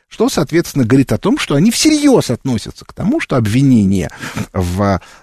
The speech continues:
в, в, в допинговой программе серьезные. Но я, на самом деле, могу сказать, поскольку, м, представляю себе, себе, кто и что у нас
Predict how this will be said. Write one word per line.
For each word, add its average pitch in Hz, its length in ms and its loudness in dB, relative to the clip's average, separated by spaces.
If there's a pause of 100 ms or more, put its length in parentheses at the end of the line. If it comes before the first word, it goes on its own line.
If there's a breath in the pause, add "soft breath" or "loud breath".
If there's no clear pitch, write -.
в, - 180 -10 (180)
в, - 240 -4
в 92 280 -2
допинговой 92 800 0 (280)
программе 220 520 0
серьезные. 147 760 0
Но 139 80 2
я, 226 120 2
на 226 80 0
самом 202 200 -2
деле, 233 140 0
могу 165 200 -2
сказать, 147 560 -4 (500)
поскольку, - 460 -12 (480 loud breath)
м, 55 800 -10
представляю 151 840 2
себе, - 520 -6 (380)
себе, 147 300 -2
кто 147 320 0
и 95 60 2
что - 260 -4
у 82 100 -2
нас 73 340 -8